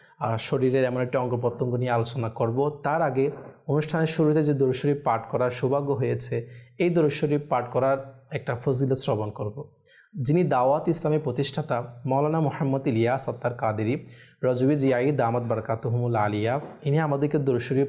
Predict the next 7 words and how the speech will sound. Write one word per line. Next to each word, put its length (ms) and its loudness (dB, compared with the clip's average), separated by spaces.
পাঠ 220 0
করার 200 2
উৎসাহ 380 -2
প্রদান 380 0
করতে 320 -4
গিয়ে 320 0
তার 500 -2